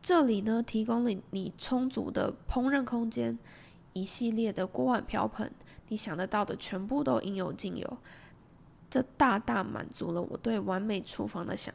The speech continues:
象。其实会来到这里煮饭的人，可以说是什么样的人都有。在这个厨房中产生的精彩故事更是不胜枚举。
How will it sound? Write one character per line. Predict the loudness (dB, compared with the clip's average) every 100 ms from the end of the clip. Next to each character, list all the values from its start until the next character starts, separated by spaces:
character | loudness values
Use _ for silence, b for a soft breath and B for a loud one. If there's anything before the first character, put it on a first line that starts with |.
| -10
象。 | -10 -10 -12 -20 -20 -20 -20 -20 -20 -20 -20 -20 -20 -20 B B B B B B B -2
其 | 0
实 | 4 6
会 | 6
来 | 8 6
到 | 6
这 | 4
里 | 2 0
煮 | -4
饭 | 0 2 2
的 | 0
人， | -2 -4 -6
可 | 0 0
以 |
说 | 2 0
是 | 0
什 | 0 -2
么 | -2
样 | 2 2
的 | 2
人 | 0 0 -2
都 | 0 0
有。 | -2 -8 -16 B B B B
在 | 0 2
这 | 4
个 | 2
厨 | 0 -2
房 | 0 -2 0
中 | 0 0
产 | -2 -6
生 | -2 -2
的 | 0
精 | -2 0 -2
彩 | 0 -4
故 | -2 -2 0
事 | -2 -6 -6 -6
更 | -4 -2
是 | -4 -8
不 | -10 -10
胜 | -4 -4 -4
枚 | -4 -6
举。 | -10 -16